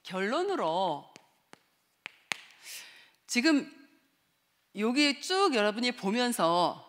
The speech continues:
나오면 여기서 공통적으로 우리가 찾을 수 있는 것이 뭐냐 하면은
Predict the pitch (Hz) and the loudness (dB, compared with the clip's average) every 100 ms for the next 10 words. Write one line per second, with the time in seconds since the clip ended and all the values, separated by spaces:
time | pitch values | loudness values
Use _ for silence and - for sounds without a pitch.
0 | _ _ _ - 160 196 233 233 190 196 | _ _ _ 0 2 4 2 0 0 0
1 | 214 208 214 311 320 285 262 233 220 220 | -4 -2 0 2 2 2 0 -2 -4 -4
2 | - 320 320 247 220 185 180 220 185 170 | -2 -4 -4 -4 -4 -4 -6 -6 -6 -4
3 | 180 170 160 226 247 | -4 -4 -4 -4 -4